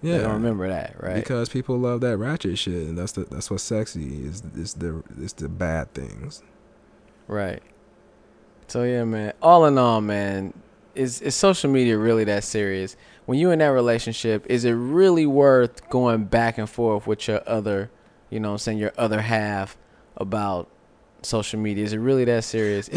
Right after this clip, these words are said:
Speaker 1: It's, it's just, it's just the media outlet. When you, when you're beefing online, talking about who you gonna punch in the face and who you gonna stab in the neck,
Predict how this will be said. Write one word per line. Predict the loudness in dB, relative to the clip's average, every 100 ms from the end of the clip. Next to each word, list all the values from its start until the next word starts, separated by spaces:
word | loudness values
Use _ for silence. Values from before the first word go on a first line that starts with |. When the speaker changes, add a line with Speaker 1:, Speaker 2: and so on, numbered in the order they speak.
| -2
Speaker 1:
It's, | -2 -10 -6
it's | -6 -6
just, | 0 0 0 -2 -6
it's | -6 -2
just | 0 -2 -2
the | -2
media | 0 0 0 0
outlet. | -2 -2 -2 -4 -6 -16 -8
When | -2 0
you, | 0
when | 0
you're | 0
beefing | 2 0 2 0
online, | 0 0 0 0 -2
talking | 0 -2
about | 0 -2
who | 0
you | -2
gonna | -2
punch | -4 -4 -4
in | -4
the | -4
face | -2 -2 -2
and | -4
who |
you | -4
gonna | -4
stab | -6 -2 0 0 -2
in | -4
the |
neck, | -2 -2 -4